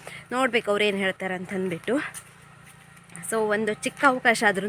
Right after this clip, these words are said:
ನನಗೆ ತುಂಬ ಖುಷಿ ಆಯಿತು. ಆ, ಮತ್ತು ನಾನೇನು ಜಾಸ್ತಿ ಪ್ರಮೋಷನ್ ವೀಡಿಯೋಸ್ ಎಲ್ಲ ಮಾಡ್ತಾ ಹೋಗೋದಿಲ್ಲ. ನಮ್ಮ ಪರಿಚಯದವ್ರು ಯಾರು ಕೇಳಿದ್ರೆ ಒಂದು ಚಿಕ್ಕ ಹೆಲ್ಪ್ ಮಾಡೋದಕ್ಕೋಸ್ಕರ ಒಂದು ವಿಡಿಯೋ ಮಾಡ್ತೀನಿ, ಬಿಟ್ರೆ ಅದ್ರ ಮೇಲೇ ಡಿಪೆಂಡ್ ಆಗೋದಿಲ್ಲ.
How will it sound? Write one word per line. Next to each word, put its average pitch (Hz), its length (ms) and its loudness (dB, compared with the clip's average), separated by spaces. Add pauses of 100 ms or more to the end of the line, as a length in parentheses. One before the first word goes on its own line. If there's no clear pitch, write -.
ನನಗೆ 294 480 2
ತುಂಬ 226 240 2
ಖುಷಿ 214 360 0
ಆಯಿತು. 196 320 2
ಆ, 214 380 -4
ಮತ್ತು 196 260 -6 (360)
ನಾನೇನು 180 300 0
ಜಾಸ್ತಿ 214 340 4
ಪ್ರಮೋಷನ್ 240 480 -2
ವೀಡಿಯೋಸ್ 226 380 -2
ಎಲ್ಲ 220 180 2
ಮಾಡ್ತಾ 208 380 0
ಹೋಗೋದಿಲ್ಲ. 233 420 2 (400)
ನಮ್ಮ 208 160 -2
ಪರಿಚಯದವ್ರು 214 600 0
ಯಾರು 196 260 2
ಕೇಳಿದ್ರೆ 208 460 0
ಒಂದು 226 180 -8
ಚಿಕ್ಕ - 260 -8
ಹೆಲ್ಪ್ 190 360 -6
ಮಾಡೋದಕ್ಕೋಸ್ಕರ 185 680 -2 (440)
ಒಂದು 190 200 -2
ವಿಡಿಯೋ 190 220 -2
ಮಾಡ್ತೀನಿ, 190 420 -4
ಬಿಟ್ರೆ 190 260 -6
ಅದ್ರ 170 180 -6
ಮೇಲೇ 185 300 0
ಡಿಪೆಂಡ್ 196 380 -6
ಆಗೋದಿಲ್ಲ. 185 300 -2